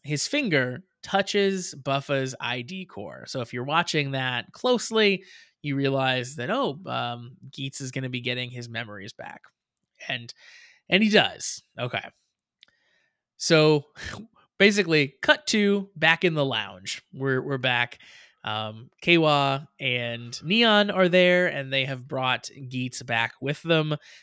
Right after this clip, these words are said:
uh, 'cause he kinda grabbed them and said, like, "Oh, we have to get to safety."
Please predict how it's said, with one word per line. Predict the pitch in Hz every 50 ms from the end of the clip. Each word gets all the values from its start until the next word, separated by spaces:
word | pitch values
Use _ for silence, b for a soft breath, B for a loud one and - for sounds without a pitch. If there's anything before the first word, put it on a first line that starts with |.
| B B -
uh, | 120 117 117
'cause | - - 123
he | - 151
kinda | 127 139 131 123
grabbed | 120 117 135 131 123 131 135 135
them | 131 123 123
and | 120 117 -
said, | - 131 117 113 110
like, | 117 113 117
"Oh, | 156 156
we | 156 156
have | 147 143
to | -
get | 139 143 135
to | - 127
safety." | - - 123 113 - - - - -